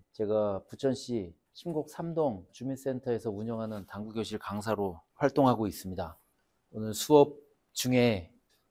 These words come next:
백오십 치는 동호인께서, 아, 잘 안 되는 부분이 있어서 알려드렸는데 아마 그런 분들도 많이 계시지 않을까 싶어서, 네, 제가 그 예를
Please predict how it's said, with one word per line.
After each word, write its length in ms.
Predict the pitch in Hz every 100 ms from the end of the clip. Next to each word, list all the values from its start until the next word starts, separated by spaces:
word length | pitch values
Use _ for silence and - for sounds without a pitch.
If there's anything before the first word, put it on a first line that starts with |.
| -
백오십 500 | 107 113 113 117 _ _ _
치는 460 | - 135 127 117 104
동호인께서, 1000 | 110 113 113 107 - 107 107 95 82 _ -
아, 180 | 80 80
잘 160 | - 95
안 220 | 90 98
되는 260 | 113 107
부분이 340 | 95 95 101 92
있어서 540 | 82 95 90 92 90 85 - -
알려드렸는데 960 | 95 110 120 110 104 95 92 95 143 - _ - _
아마 320 | 110 113 117
그런 320 | - 135 156 151
분들도 420 | 151 139 127 131
많이 300 | 92 101 101
계시지 420 | 117 113 127 120
않을까 400 | 101 104 - 95
싶어서, 640 | 90 - 110 92 98 78 - _ _ _
네, 240 | - 82 82
제가 240 | 92 87
그 300 | - 110 98
예를 560 | 95 101 98 104 143